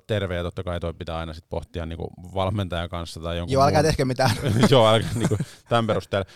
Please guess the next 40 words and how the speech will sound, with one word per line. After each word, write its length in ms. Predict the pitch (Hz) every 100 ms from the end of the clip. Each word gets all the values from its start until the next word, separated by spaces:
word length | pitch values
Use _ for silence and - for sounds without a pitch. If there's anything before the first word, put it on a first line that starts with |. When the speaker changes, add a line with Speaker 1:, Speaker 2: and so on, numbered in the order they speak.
| -
Speaker 1:
Mut 100 | 104
sit 160 | 127 -
tossa 220 | 123 -
oli 80 | 113
tää 220 | 117 113
myös, 240 | 110 104
että 180 | 107 -
jos 200 | 104 98
on 100 | 104
vielä 160 | 107 107
juomatta, 560 | 120 104 85 - - 82 _ _
niin 100 | -
sit 180 | 127 -
kuolee. 440 | 123 101 80 78 90 - -
Sitä 300 | 156 143 123
älkää 220 | 117 123
missään 340 | 131 131 113
nimessä 220 | 98 92 -
tehty. 260 | 92 95 - - -
Eli 140 | 113
okei, 300 | 117 113 92 95 - _ _ _ _ _ _ 113 _ -
jos 220 | 117 104
nyt 220 | 117 101 _
mulla 260 | - 110 104
on 40 |
vaikka 200 | 98 95 113
viisi 200 | 104 -
kiloa 160 | 90 87
ylimääräistä 440 | 85 80 80 -
rasvaa 380 | 123 - 117 107
kitsotta 360 | - 107 - 90
viikon 240 | 90 87
päästä, 260 | 92 90 - _ _ -
mä 140 | 101
söisin 300 | 101 98 98
ehkä 320 | 95 - 90 87 _ _ _ _ _ - - -
kaksisataa 400 | 107 - 92 90
grammaa 320 | 87 85 87
proteiiniä 440 | 95 85 85 82
päivässä. 460 | 82 85 80 -